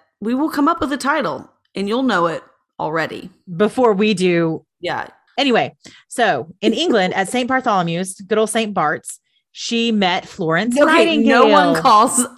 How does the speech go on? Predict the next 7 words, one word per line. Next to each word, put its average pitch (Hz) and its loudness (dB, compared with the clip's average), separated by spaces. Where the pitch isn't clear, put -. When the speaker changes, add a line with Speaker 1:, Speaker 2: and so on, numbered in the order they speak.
Speaker 1:
Saint - -2
Bartholomew's 196 2
Puss 240 2
Cannon 190 0
Hospital 180 -2
Saint 196 -2
Bart's. 165 -2